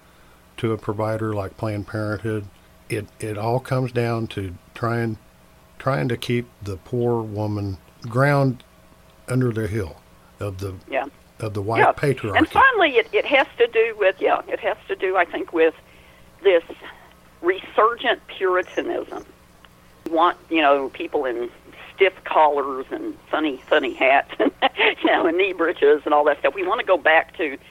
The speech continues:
Speaker 2: what we think of as a good society. But everyone knows the Puritans, both in England and the United, in the colonial America, actually were a disaster because you can't,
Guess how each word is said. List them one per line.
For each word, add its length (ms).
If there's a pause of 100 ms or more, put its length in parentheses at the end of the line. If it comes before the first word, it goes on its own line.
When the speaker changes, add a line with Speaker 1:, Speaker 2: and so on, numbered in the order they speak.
(120)
Speaker 2:
what 140
we 120
think 260
of 120
as 180
a 120
good 140 (180)
society. 460 (300)
But 120
everyone 400
knows 280
the 60
Puritans, 680
both 220
in 100
England 400
and 140
the 40
United, 380 (140)
in 160
the 240
colonial 480
America, 600
actually 500
were 220
a 60
disaster 680 (200)
because 600 (220)
you 120 (140)
can't, 240